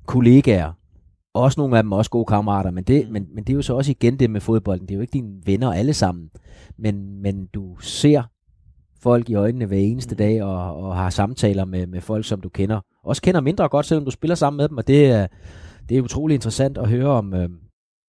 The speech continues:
Speaker 1: om forskellige mennesker, og så et fodboldomklædningsrum er jo sådan en multikulturel enhed. Øhm,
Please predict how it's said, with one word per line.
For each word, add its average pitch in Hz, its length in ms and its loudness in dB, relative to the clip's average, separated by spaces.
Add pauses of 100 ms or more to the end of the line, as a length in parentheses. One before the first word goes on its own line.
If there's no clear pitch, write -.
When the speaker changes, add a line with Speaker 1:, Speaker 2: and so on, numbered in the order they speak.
(220)
Speaker 1:
om 98 120 -8
forskellige 123 400 2
mennesker, 113 440 -2
og 101 160 -2
så 127 180 -2 (120)
et 104 140 -12
fodboldomklædningsrum 110 840 0
er 110 120 4
jo 120 360 0
sådan 117 160 -10
en 113 40 -10
multikulturel 104 760 -6
enhed. 120 460 0 (800)
Øhm, 101 440 0